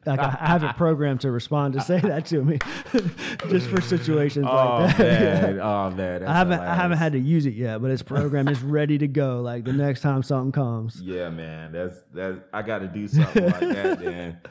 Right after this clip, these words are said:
Speaker 2: So,
Speaker 1: Yeah.
Speaker 2: I'ma
Speaker 1: <laughs>
Speaker 2: program the kids to make sure I'm
Speaker 1: Yeah.
Speaker 2: all right.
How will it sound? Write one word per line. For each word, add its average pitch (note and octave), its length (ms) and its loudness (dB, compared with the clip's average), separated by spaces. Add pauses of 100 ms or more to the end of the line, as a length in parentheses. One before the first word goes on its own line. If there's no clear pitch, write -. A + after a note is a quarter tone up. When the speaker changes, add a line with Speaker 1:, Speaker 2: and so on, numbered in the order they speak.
(240)
Speaker 2:
So, C#3 240 -4 (120)
Speaker 1:
Yeah. D3 260 0
Speaker 2:
I'ma F#3+ 240 0
Speaker 1:
<laughs> G3+ 100 2
Speaker 2:
program A2+ 460 2
the G#2 80 -2
kids G#2+ 400 -2
to G2 80 -2
make F#2+ 240 -2
sure G2 280 -4
I'm F#2+ 200 -2
Speaker 1:
Yeah. F2 80 0
Speaker 2:
all C3+ 160 2
right. E2+ 360 -4